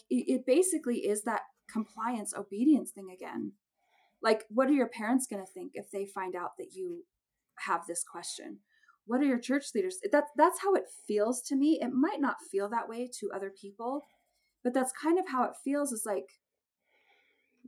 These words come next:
almost like, what are you gonna be doing to them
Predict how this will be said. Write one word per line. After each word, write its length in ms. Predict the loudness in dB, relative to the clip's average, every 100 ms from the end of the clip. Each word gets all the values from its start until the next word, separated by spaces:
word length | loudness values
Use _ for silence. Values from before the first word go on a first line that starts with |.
| 6
almost 380 | 8 8 4 2
like, 140 | -2 -2
what 220 | 0 2
are 60 |
you 180 | 0 0
gonna 200 | 0 -2
be 100 | -2
doing 300 | -4 -4 -4 -8
to 140 | -10
them 440 | -8 -8 -8 -10